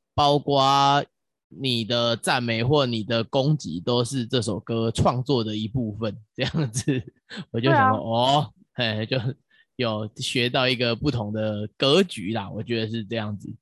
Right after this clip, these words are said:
Speaker 2: 这件事我同意，
Speaker 1: 对。
Speaker 2: 因为他做出这个作品，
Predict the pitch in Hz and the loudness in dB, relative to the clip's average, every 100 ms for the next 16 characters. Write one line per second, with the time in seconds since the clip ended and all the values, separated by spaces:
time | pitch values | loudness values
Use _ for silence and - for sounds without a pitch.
0 | _ _ _ _ 311 285 294 262 254 180 | _ _ _ _ -8 -2 -2 -2 -4 -4
1 | 175 - 170 190 180 190 277 277 - 254 | -6 -8 -10 -10 -10 -2 0 2 0 -4
2 | - 247 233 226 220 180 233 185 190 | 0 -2 -4 -4 -4 -2 -2 -4 -6